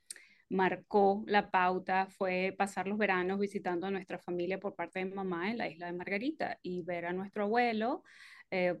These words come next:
pues un albañil y, y a, y a nuestro tío con nuestro abuelo, pues construir básicamente con sus propias manos,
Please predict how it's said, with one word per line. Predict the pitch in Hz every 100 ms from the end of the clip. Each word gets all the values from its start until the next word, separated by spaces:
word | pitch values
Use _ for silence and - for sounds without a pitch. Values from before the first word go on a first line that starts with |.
| _
pues | 190 202
un | 196
albañil | 190 196 208 226 214 196 214
y, | - 190 180 165 -
y | 175 175
a, | 165 165 160 -
y | 180
a | 175 170
nuestro | 185 180 - 214
tío | 214 226 233 254
con | 262 202 185
nuestro | 185 -
abuelo, | 240 214 220 233
pues | 185 -
construir | 185 190 - 190 190 190 190
básicamente | 208 180 180 - 196 190 185 202 233 226
con | 196
sus | 175 -
propias | 180 190 202
manos, | 214 208 202 240 294